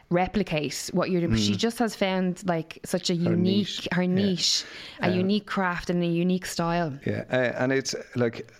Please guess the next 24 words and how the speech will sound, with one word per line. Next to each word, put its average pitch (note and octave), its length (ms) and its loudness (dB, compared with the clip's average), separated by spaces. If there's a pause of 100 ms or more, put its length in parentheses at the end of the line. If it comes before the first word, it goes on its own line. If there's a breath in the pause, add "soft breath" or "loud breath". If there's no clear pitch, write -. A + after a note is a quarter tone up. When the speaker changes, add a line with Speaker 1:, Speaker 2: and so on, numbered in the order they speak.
(120)
Speaker 2:
that's C#3 300 0
w-, B2 380 -2
what's A2+ 260 -2
good C3 180 2
about G#2+ 180 0
the G#2+ 60 -4
studio A2+ 460 2
is G2+ 100 0
if G#2 140 -2
you G#2 60 2
come A#2 200 0
in, G#2+ 380 0
like, G2+ 340 -2
Nora, A2 540 2 (280)
uh, G2+ 60 -2
specialises G#2 640 0
in G2 120 0
kind G2+ 200 -2
of G2+ 160 -2
Speaker 1:
Yeah. F3 200 0
Speaker 2:
geometric G#2+ 640 0
and G2 160 -2
dot G#2+ 200 0
work. G2+ 280 0